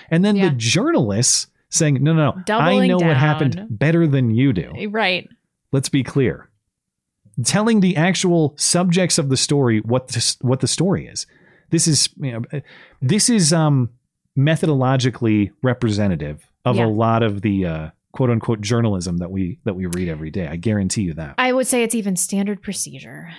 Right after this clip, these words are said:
Speaker 1: Yeah. Uh, there was a shocking clip this week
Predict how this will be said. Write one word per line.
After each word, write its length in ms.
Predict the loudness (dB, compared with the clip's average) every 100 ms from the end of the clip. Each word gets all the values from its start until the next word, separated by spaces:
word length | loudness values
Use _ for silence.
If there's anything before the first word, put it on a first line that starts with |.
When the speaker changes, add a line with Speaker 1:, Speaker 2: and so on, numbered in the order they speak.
| -10
Speaker 1:
Yeah. 240 | -4 -4 -6 -20 _ -20 _ _ _ -20 -20 -20 -20 _ _ _ -4
Uh, 260 | 0 0 0
there 140 | 2
was 160 | 2 2
a 60 |
shocking 720 | 2 0 0 0 0 0 2 0
clip 360 | 0 0 0
this 260 | 0 -2 0
week 400 | 0 0 -2